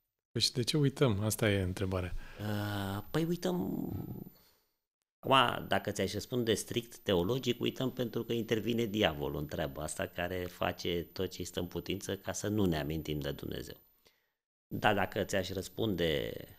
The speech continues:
Speaker 2: mai simplu, mai omenește, uităm ca să avem ce să ne amintim mai târziu. Nu uităm definitiv. Eu nu cred că oamenii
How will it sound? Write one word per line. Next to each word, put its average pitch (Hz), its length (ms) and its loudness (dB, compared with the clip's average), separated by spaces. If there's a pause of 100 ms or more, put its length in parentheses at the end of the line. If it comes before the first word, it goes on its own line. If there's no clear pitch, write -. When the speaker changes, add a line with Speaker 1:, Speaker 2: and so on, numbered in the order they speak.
(380)
Speaker 2:
mai 80 200 0
simplu, 104 460 2
mai 85 180 2
omenește, 87 840 0
uităm 170 500 2
ca 190 140 0
să - 140 0
avem 170 240 2
ce 147 140 -2
să 139 100 0
ne 131 100 0
amintim 127 360 -2
mai 90 180 -2
târziu. - 360 -12 (1120)
Nu 92 100 2
uităm 85 320 2
definitiv. 78 600 -4 (640)
Eu 101 240 6
nu 113 160 6
cred 92 300 0
că 76 140 -6
oamenii 80 540 0